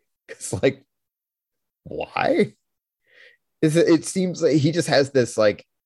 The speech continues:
he just wants the satisfaction of killing John Matrix. Like, it's just,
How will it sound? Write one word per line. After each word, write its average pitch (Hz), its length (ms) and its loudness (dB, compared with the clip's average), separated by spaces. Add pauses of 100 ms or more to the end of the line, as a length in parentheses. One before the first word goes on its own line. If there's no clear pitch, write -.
(420)
he 151 120 -2
just 139 400 -4
wants 113 500 -2
the 107 120 -4
satisfaction 98 840 0
of 87 160 -6
killing 92 520 0
John 90 360 -2
Matrix. 95 560 -4
Like, - 200 -4
it's 90 160 -6
just, - 340 -6